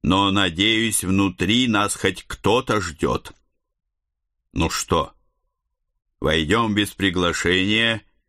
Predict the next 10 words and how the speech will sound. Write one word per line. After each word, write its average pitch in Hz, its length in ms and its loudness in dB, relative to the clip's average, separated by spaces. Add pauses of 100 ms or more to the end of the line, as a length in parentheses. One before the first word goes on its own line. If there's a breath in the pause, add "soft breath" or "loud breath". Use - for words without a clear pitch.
(240)
или 104 280 2
вспомним 104 720 0
о 92 60 0
хороших 90 580 0
манерах? 82 680 -2 (1200)
"А 104 280 2
они 107 280 2
у 101 180 2
нас 92 400 0
есть?" - 760 -2